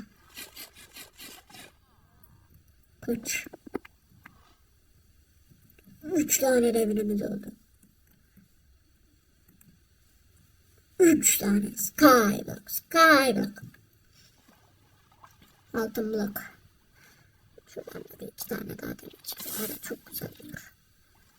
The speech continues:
Ya burada sandık yok mu lan? Ne olmuş oğlum buraya? Oyundaki bug'a bak. Ben buradan net ölürüm. Ben şöyle bir geçeyim.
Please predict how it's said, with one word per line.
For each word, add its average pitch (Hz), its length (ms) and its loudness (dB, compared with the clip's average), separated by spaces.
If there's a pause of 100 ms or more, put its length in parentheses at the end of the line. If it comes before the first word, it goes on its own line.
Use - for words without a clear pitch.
(1000)
Ya 262 120 -8
burada 247 200 -4
sandık 277 420 -6
yok - 200 -8
mu 339 60 -6
lan? 349 260 4 (880)
Ne 320 140 2
olmuş 359 320 2
oğlum 349 280 4
buraya? 254 320 -2 (2000)
Oyundaki 277 540 -6
bug'a 233 280 -2
bak. 208 260 -8 (2000)
Ben 262 180 -12
buradan 247 260 -4
net 247 200 -4
ölürüm. 247 400 -4
Ben 226 140 -6
şöyle 247 360 -4
bir 240 80 -4
geçeyim. 208 500 -2